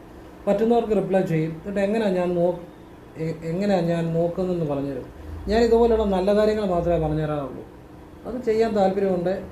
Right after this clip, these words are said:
ചെയ്യുക, അല്ലാത്തവർ ചെയ്യണ്ട. പിന്നെ ഫോൺ വിളിച്ചാൽ കിട്ടത്തില്ല, നേരിട്ട് വന്നാലും നോക്കാൻ പറ്റത്തില്ല, കാരണം വർക്കുകൾ ഇതിൻ്റെ സമയത്തിന് തീരുന്നില്ല. പിന്നെ എനിക്ക് എൻ്റേതായ പ്രാണായാമം,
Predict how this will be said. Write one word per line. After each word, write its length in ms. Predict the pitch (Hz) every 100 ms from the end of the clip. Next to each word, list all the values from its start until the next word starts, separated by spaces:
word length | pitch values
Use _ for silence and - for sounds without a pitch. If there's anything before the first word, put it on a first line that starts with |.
| - - - - -
ചെയ്യുക, 260 | 165 160 190 - -
അല്ലാത്തവർ 340 | 220 170 165 160 151
ചെയ്യണ്ട. 320 | 143 135 - - - - - - - - - - - - - 175
പിന്നെ 160 | 175 165
ഫോൺ 120 | 196 208
വിളിച്ചാൽ 280 | 190 180 170
കിട്ടത്തില്ല, 380 | 170 170 156 160 180 - 170
നേരിട്ട് 260 | 185 185 175
വന്നാലും 380 | 170 175 175 170
നോക്കാൻ 240 | 156 165 156
പറ്റത്തില്ല, 360 | 147 147 135 147 - - 151
കാരണം 300 | 151 175 208 - - -
വർക്കുകൾ 280 | 185 180 196 185
ഇതിൻ്റെ 180 | 175 165
സമയത്തിന് 380 | 160 165 170 156
തീരുന്നില്ല. 380 | 156 160 147 139 - - - - - -
പിന്നെ 140 | 226 220
എനിക്ക് 160 | 226 220
എൻ്റേതായ 380 | 208 208 214 202 202 208 - - - -
പ്രാണായാമം, 720 | 180 175 180 175 170 165 190